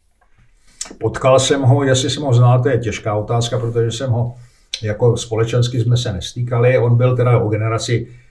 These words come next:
jako dál. A já jsem,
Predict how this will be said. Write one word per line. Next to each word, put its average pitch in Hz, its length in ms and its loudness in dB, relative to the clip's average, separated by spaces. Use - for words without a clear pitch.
jako 104 280 -6
dál. 101 600 -4
A 104 120 -6
já 117 200 0
jsem, 135 400 -2